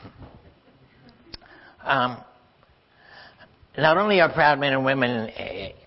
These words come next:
cruel in their judgment, but they're equally cruel in their conduct. It is not easy to live with somebody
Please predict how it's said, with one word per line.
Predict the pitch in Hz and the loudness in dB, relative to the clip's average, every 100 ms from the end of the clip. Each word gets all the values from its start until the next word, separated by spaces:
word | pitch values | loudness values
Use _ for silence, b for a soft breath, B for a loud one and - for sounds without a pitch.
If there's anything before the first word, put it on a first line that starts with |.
| - | -4
cruel | - 180 170 135 | 4 6 6 2
in | 127 | 0
their | 117 | -2
judgment, | 113 151 120 107 107 - | 0 0 0 -4 -4 -4
but | 107 107 | -4 -2
they're | 131 123 | -4 -4
equally | 135 156 - 143 120 | -4 -6 -6 -6 -4
cruel | 92 - 104 98 92 82 85 - _ | -6 -10 -10 -6 -6 -8 -12 -20 _
in | 107 101 | -10 -8
their | 107 | -8
conduct. | - 135 127 90 78 - _ _ _ _ _ _ _ _ _ _ _ _ _ _ _ _ _ _ _ b b b b _ | -10 -12 -12 -12 -16 -20 _ _ _ _ _ _ _ _ _ _ _ _ _ _ _ _ _ _ _ b b b b _
It | 123 156 | -2 2
is | 160 120 | 2 0
not | 156 151 151 147 | -2 -2 -2 -2
easy | 175 185 170 175 | 0 0 -2 -2
to | 151 131 | -2 -2
live | 139 131 104 | -2 -4 -6
with | 98 90 - | -8 -8 -8
somebody | 92 90 82 82 80 76 | -8 -6 -8 -10 -14 -18